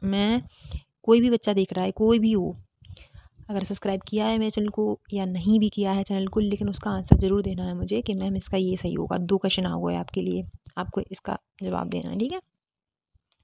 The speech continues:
नेक्स्ट क्वेश्चन देखिए, "A non volatile solid is added to water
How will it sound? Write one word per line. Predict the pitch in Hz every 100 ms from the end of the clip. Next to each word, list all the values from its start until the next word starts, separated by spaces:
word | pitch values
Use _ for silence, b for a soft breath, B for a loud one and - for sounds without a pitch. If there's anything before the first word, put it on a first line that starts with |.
| _ B B B B 226
नेक्स्ट | 226
क्वेश्चन | 254 269
देखिए, | 269 262 277 311 _ B -
"A | 214
non | 202 208 214 240
volatile | 214 202 185 196 208 -
solid | 190 180 196 202
is | 196 -
added | 196 185 196 -
to | 214
water | 196 185 - 240